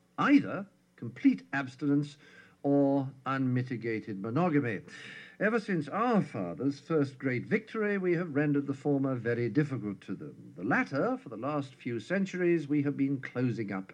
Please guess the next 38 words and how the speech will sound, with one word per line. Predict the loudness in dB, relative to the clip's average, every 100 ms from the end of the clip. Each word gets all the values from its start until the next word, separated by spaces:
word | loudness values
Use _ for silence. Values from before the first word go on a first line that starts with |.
| -10
as | -8 -6
a |
way | -6 -6 -8
of | -10
escape. | -16 -18 -8 -6 -6 -10 -20 -18 -16 -16 -4
We | 2
have | 2
done | 4 6
this | 6 4 0
through | -8 -6
the | -4
poets | -2 2 4 2 0
and | 2
novelists, | 4 4 2 -2 -8 -16 -20
by | -6 -4 -2
persuading | -4 -2 2 6 6
the |
humans | 4 4 4 4 -2 -2
that | -4
a |
curious | -4 0 2 4 2 0 -10 -6
and | -4 0
usually | 4 4 2 -2 -6
short-lived | -6 -8 -4 -2 0
experience, | 0 -2 -4 -2 0 -2 -4 -8
which | -8
they | -2 0
call | 0 0 -2 -2 -10 -18 -18 -4
being | 0 0 -2 -4 -4
in | -6 -6 -4
love, | -2 -2 -2 -6 -12 -20 -20 -20 -6
is | 2 2 2
the | 4
only | 6 6
respectable | 4 2 -2 -2 -4
ground | 0 2 0 -2
for |
marriage, | -4 -2 0 0 -2 -6